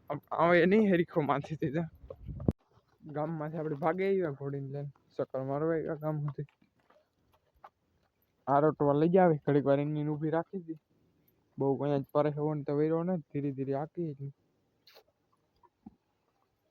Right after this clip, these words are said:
આરોટે કાં થાય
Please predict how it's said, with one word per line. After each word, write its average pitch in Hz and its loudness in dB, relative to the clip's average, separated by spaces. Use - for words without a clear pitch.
આરોટે 131 0
કાં 139 -4
થાય 139 -6